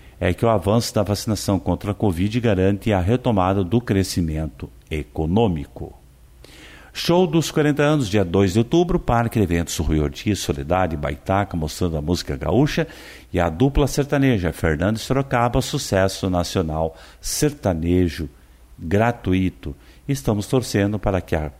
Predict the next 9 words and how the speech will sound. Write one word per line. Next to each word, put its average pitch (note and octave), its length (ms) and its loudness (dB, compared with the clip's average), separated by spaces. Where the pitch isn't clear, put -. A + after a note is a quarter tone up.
pandemia G2+ 580 2
nos G2 260 0
propicie G2+ 600 0
a G2+ 200 2
oferta G#2 600 2
desses E2 400 0
shows F2+ 520 0
aos A2 500 0
associados A#2+ 800 -2